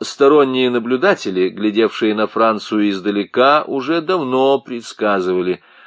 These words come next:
обращение диктатуры в абсолютную монархию. Конечно, нужна большая дерзость, чтобы из недр революции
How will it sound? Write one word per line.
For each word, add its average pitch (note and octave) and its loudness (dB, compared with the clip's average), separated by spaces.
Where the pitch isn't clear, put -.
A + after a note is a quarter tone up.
обращение F3 0
диктатуры C#3 -2
в G2 -6
абсолютную F#2+ -6
монархию. F2+ -10
Конечно, F3+ 0
нужна E3+ -4
большая D#3+ 0
дерзость, C3+ 0
чтобы G#2 0
из G2+ -4
недр C3 0
революции B2 0